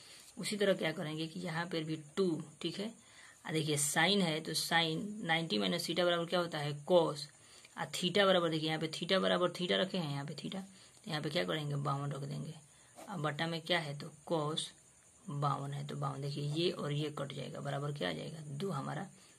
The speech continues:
answer हो जाएगा, जो हमारा कितना number option में दिया है, पन्द्रह का option जो है हमारा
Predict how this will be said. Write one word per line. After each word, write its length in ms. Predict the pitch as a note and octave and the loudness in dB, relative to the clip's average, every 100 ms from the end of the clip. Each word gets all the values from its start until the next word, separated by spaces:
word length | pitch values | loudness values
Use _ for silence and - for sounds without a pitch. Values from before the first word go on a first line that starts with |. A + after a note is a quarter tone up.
| - | -16
answer 280 | G3 D3 E3 | -6 -2 -2
हो 60 | C#3 | -2
जाएगा, 240 | C3+ C#3+ | -4 -6
जो 120 | C#3 | -4
हमारा 220 | C#3+ C#3+ C#3+ | -2 -2 -4
कितना 220 | D3 D#3 | -6 -4
number 200 | D#3+ D#3 | -2 -2
option 240 | D3+ - | -4 -4
में 140 | E3 E3 | -6 -4
दिया 180 | F#3 | -2
है, 140 | D#3 C#3+ D3 - - - - - - - B3+ F3+ E3+ D#3+ - - | -4 -6 -12 -20 -20 -20 -20 -20 -20 -20 -14 -12 -12 -14 -18 -8
पन्द्रह 300 | D#3 D3+ D#3 | -6 -2 -4
का 180 | D3+ D#3+ | -4 -6
option 420 | - C#3+ E3 D#3+ | -4 -6 -6 -4
जो 100 | D#3 | -4
है 120 | D#3 | -4
हमारा 360 | D#3 D3+ D#3+ | -6 -4 -4